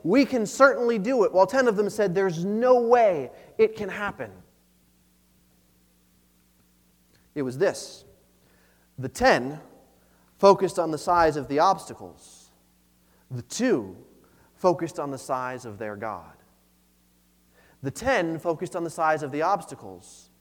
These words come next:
The two focused on the size of their God. Notice that, that the ten, all they could talk about was the size of the enemy, how many there were, how big there were,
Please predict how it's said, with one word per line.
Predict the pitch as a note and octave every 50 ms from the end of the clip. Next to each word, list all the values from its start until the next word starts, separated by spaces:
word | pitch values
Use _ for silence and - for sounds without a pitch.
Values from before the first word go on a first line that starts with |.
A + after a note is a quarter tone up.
| _ _ _ _ _ _
The | B2 C3+ C#3+
two | C#3+ - - C#4+ D4 A#3 D3+ C3 B2 A#2+ C3 D3 - _ - - _
focused | - - E3 D#3+ D#3 - D#3 -
on | E3
the | D3+ D3+
size | C#3+ - B2 B2 B2 A#2
of | B2+ A#2
their | C3+ C3+
God. | C#3 F3+ E3+ D3+ C3 C3
Notice | D#3 A#3 C#4 D4+ C4+ A3+ F3 -
that, | F#3+ E3+ D#3+ - - - - -
that | - F#3 F3+
the | F3+ D#3
ten, | - - - - C4+ G#3 F3 E3+ - - - - -
all | - G3 B3+ D4+ D#4 D4
they | B3 C#4 C4+
could | C4+ - A3+ F#3
talk | A#3+ C#4 C#4+ C#4 - -
about | F#3+ G#3 G#3+ G3+
was | A3 A3+ G#3+
the | B3 B3
size | - - A#3 A3+ A#3 A3+ A3 G3
of | A#3 G3+
the | A#3+ A#3+
enemy, | C4 C#4 C4+ A3+ E3 C#3+
how | C3+ C3 F#3 F#3+ F#3
many | F#3 G#3+ B3+ C4+ C#4
there | C4 C4 B3+ B3
were, | B3 A#3+ B3+ C4+ C4+
how | A3+ G3 F3+
big | D#3+ D3 G#3 C4+ A#3 A3+
there | B3+ C4 C4 B3+
were, | B3+ C4 C4 C4 B3+